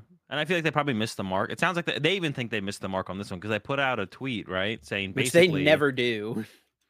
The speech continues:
Speaker 1: Uh, do, is that true, though? I feel like I've seen this kinda tweet before from Pokemon where they're like, "Yeah, the Pokemon Center drop did not go well, uh,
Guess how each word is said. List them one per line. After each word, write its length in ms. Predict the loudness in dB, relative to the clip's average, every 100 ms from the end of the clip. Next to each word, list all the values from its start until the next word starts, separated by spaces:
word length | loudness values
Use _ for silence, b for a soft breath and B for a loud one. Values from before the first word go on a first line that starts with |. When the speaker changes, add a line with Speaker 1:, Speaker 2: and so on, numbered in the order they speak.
| _
Speaker 1:
Uh, 160 | -14
do, 220 | -6 -4 -2
is 100 | -2
that 140 | -2
true, 260 | -4 -4 -2
though? 120 | 0
I 80 | -2
feel 160 | -2
like 100 | -4
I've 100 | -4
seen 240 | -4 -6 -4
this 120 | -4
kinda 200 | -4 -6
tweet 180 | -6 -8
before 400 | -10 -10 -6 -6
from 180 | -6 -6
Pokemon 380 | -6 -4 -6 -4
where 120 | -4
they're 140 | -4
like, 360 | -4 -6 -8 -8
"Yeah, 140 | -6
the 80 | -6
Pokemon 400 | -8 -8 -8 -6
Center 540 | -6 -4 -2 -4 -6 -10 _ _ _ _ _ _ -12
drop 380 | -6 -4 -6 -10
did 120 | -8
not 180 | -6 -6
go 120 | -6
well, 600 | -2 0 0 -2 -6 -12 _ _ _ _
uh, 60 | -20